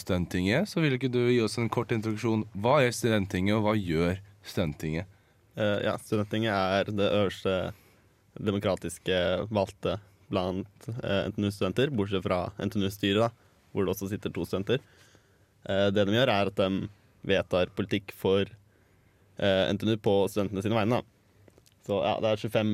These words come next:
Speaker 2: folk som velges hvert år, altså i tredje år. Og av de tjuefem så er det også noen som lager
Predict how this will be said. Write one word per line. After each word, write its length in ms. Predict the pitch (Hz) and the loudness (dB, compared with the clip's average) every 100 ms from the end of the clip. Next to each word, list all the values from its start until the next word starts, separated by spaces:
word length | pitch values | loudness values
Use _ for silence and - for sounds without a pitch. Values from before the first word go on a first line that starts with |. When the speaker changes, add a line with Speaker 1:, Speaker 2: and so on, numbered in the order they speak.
| 104 - | -2 -2
Speaker 2:
folk 240 | 107 104 | -2 -2
som 220 | - 110 104 | -2 -2 0
velges 400 | 107 101 92 92 - | 0 0 -2 -4 -4
hvert 220 | 107 104 120 | -4 -2 0
år, 140 | 151 - - | -2 -2 -16
altså 220 | 104 - | -16 -6
i 60 | 104 | -4
tredje 240 | 107 98 | -2 -2
år. 160 | - 143 _ _ _ _ - | 0 -2 _ _ _ _ -6
Og 380 | 98 98 95 - | 0 2 0 -2
av 180 | - 104 | -2 0
de 120 | 107 | 2
tjuefem 240 | 104 110 123 | 0 -2 0
så 100 | 117 | 0
er 80 | 101 | 0
det 80 | 104 | 0
også 220 | - 101 98 95 - _ - | 0 0 0 -2 -8 _ -8
noen 220 | 104 90 | -4 -4
som 160 | 95 95 107 - - _ _ _ - | -4 -6 -8 -18 -20 _ _ _ -6
lager 560 | 110 98 95 85 87 | 0 0 0 0 0